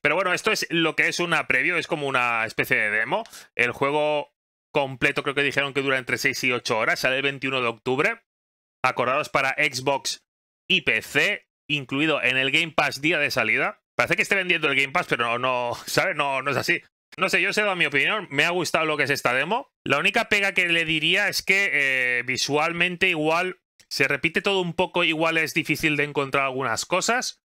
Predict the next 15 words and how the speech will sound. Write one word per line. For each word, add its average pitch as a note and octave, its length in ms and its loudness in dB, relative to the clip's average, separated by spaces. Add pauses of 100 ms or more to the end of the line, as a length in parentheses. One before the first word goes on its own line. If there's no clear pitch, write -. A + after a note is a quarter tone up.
(160)
de C3 80 2
distinguirlas D#3 880 0
o G3 60 2
algo F#3+ 140 0
así. G#3+ 340 0 (240)
No C#3 140 0
estoy E3 240 2
seguro. D3+ 400 0 (320)
Pero F3 140 2
bueno, E3+ 200 2
eso F3 160 2
ya G#3+ 60 2
lo G3 80 2
veremos F3 300 0
en C#3 480 -2